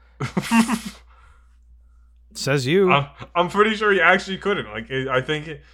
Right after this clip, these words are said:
Speaker 1: I think if you were, uh, quadriplegic, paraplegic, like that, you, like, you, you wouldn't have any nerves there, like, to be able to move it, and you wouldn't be able to feel anything. I believe.
Speaker 2: All right, all right. I'm learning something today.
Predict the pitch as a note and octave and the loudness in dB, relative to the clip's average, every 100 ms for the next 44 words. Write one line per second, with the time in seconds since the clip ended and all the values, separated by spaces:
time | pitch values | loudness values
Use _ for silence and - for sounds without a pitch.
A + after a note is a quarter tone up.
0 | _ _ C#3 D3+ E3 D#3 D3+ C#3+ E3+ D#3+ | _ _ -4 -4 -6 -4 -4 -4 -10 -6
1 | D#3+ D#3+ C3+ C3+ C3+ C3+ C3 B2 G#2 _ | -4 -4 -4 -2 -2 -2 -2 -4 -8 _
2 | _ _ _ _ _ - - C3+ C#3 C3 | _ _ _ _ _ -10 -2 0 -2 -6
3 | B2+ C3+ G3+ A#3 _ _ _ _ _ _ | -8 -6 -8 -10 _ _ _ _ _ _
4 | - A#2 D#3 - B3 F4 F#4 _ _ _ | -10 -6 -4 -6 -10 -10 -14 _ _ _
5 | _ _ _ _ _ - E3 G3+ A3+ A#3 | _ _ _ _ _ -8 -6 0 0 0
6 | - E3+ D#3 - E3 C#3 D3 E3 D3 C#3+ | -6 -10 -10 -8 -6 -6 -6 -8 -4 -2
7 | D3+ D#3+ D#3+ D3+ D3 C3 B2 D3 C3+ G#2 | 2 2 2 0 0 0 0 -2 -4 -6
8 | F#2+ G2 G2 _ - - - - B2 - | -6 -8 -18 _ -20 -20 -20 -10 -4 0
9 | C3+ B2+ A#2 B2+ B2+ G#2 G#2+ A#2 A#2 B2 | 2 0 -2 -2 0 -2 -2 -4 -4 -6
10 | A2+ - C3 A#2 F#2+ F2 F2 G#2+ _ _ | -6 -6 -4 -4 -6 -12 -20 -20 _ _
11 | _ G#2 G2 G2+ C3+ - D3+ F3+ A#3 _ | _ -14 -8 -2 2 2 2 0 -4 _
12 | _ _ _ F#3+ D3 C#3 A#2+ F3+ D#3 A2+ | _ _ _ -4 0 0 -2 -4 -2 -2
13 | G#2+ G2+ A2 G#2+ A2 G#2+ G#2+ A2 E3+ | -4 -6 -6 -6 -6 -4 -2 -2 -4